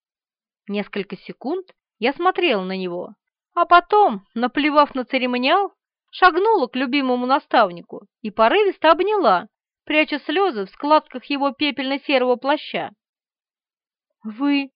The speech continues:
всё-таки приехали!» «Ну,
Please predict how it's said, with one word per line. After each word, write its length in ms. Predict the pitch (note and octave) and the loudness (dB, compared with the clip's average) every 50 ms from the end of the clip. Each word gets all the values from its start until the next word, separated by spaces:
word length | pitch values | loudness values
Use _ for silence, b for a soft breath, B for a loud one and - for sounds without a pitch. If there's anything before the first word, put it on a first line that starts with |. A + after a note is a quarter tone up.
| _ _ _ _ | _ _ _ _
всё-таки 460 | - - - - E4 E4 - - - D4+ | -20 -12 -4 -4 -4 -4 -4 -8 -10 -8
приехали!» 1080 | - - E4+ E4+ E4+ D#4+ D#4+ E4+ F#4 F4 D4+ - - B3+ A3 G#3+ F#3 F#3 - - A3 _ _ _ _ _ _ _ _ _ _ _ _ _ _ _ _ _ | -4 0 0 0 0 0 2 2 2 2 2 -2 -2 -6 -4 -4 -6 -10 -10 -12 -18 _ _ _ _ _ _ _ _ _ _ _ _ _ _ _ _ _
«Ну, 600 | F#3+ G3 G3 G3+ G3 G3 F#3+ F#3+ F#3 F3+ F3 | -12 -10 -8 -6 -6 -6 -6 -6 -6 -6 -8